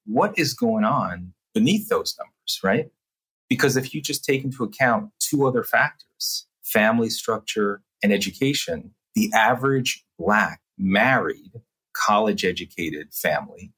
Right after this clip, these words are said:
has about a hundred sixty thousand dollars more wealth than the average white single-parent family.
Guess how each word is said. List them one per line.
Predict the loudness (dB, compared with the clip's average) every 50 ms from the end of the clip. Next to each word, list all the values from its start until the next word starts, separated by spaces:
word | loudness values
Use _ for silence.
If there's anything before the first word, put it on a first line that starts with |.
| _ _ 2
has | 2 4 4 2
about | 0 0 2 2 2 4 2 2 0 -4 -6 _ _ -4
a | -2
hundred | 2 2 4 4 4 2 0 -2
sixty | -2 -4 -4 -6 -4 -4 -2
thousand | 0 2 2 2 2 0 0 -2 0
dollars | 2 2 2 0 -2 -4 -6 -6 -4
more | 0 0 0 0
wealth | -2 0 0 0 0 0 -2 -6 -14 -20 -20 _ _ _ _
than | 2 2
the | 2 2 2
average | 2 2 2 2 0 -2 -6 -4 -6 -8 -10 _ _ _
white | 2 2 2 2 -2 -6 _ -8 -8 -8 -8 _ _ _ _ _
single-parent | -2 0 0 2 4 4 4 4 4 2 0 0 -4 -6 -4 -4 -6 -8 -10 _ -14 -14 -14 _ _
family. | -4 -2 -2 -2 -2 -8 -16